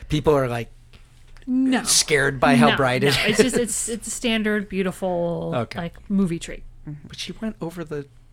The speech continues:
Speaker 1: prescribed
Speaker 2: Three times, I know. <laughs> Um, so Heather, the realtor, shows up and says, "Emma, we have a very interested buyer. He's go-, he wants to come tomorrow, and Ben, maybe we can get coffee afterwards."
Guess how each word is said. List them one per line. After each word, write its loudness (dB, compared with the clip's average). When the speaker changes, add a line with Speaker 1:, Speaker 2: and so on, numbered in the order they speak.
Speaker 1:
prescribed -2
Speaker 2:
Three 2
times, -6
I -8
know. -6
<laughs> -18
Um, -4
so -6
Heather, -4
the -8
realtor, -4
shows -6
up -6
and -10
says, -8
"Emma, -4
we -4
have -6
a -6
very -6
interested -8
buyer. -4
He's -18
go-, -8
he -10
wants -8
to -8
come -2
tomorrow, 0
and -4
Ben, -2
maybe -4
we -6
can -6
get -12
coffee -16
afterwards." -16